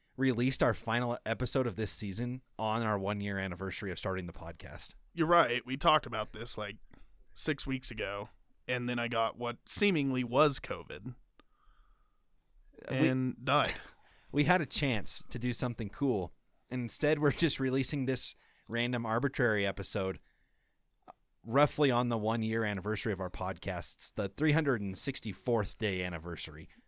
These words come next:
Speaker 2: Right.
Speaker 1: of our podcast when this one comes out. Which
Speaker 2: So you're telling me the book two finale will be the first one after the calendar year?
Speaker 1: Book two finale will be season two, year two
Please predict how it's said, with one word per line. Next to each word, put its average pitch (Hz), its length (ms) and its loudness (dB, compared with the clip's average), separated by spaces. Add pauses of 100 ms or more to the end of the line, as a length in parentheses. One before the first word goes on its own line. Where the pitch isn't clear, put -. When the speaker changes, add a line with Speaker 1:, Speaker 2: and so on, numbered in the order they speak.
(120)
Speaker 2:
Right. 117 440 -2
Speaker 1:
of 113 140 0
our 98 100 4
podcast 95 560 -2
when 98 100 -4
this 90 160 -6
one 90 160 -8
comes 92 300 -8
out. 82 180 -6
Which 107 140 -4
Speaker 2:
So 160 80 4
you're 143 160 2
telling 170 320 6
me 160 80 4
the 143 100 0
book 143 240 0
two 170 160 -4
finale 156 560 2
will 131 140 -2
be 131 140 0
the 117 100 -6
first - 440 -2
one 135 600 0 (480)
after 135 360 2
the 120 120 -4
calendar 117 520 -6
year? 110 340 -6 (640)
Speaker 1:
Book 160 180 6
two 196 140 4
finale 139 360 2
will 110 140 4
be 101 380 0 (920)
season 160 840 -2 (580)
two, 151 500 4 (560)
year 139 640 0
two 160 520 4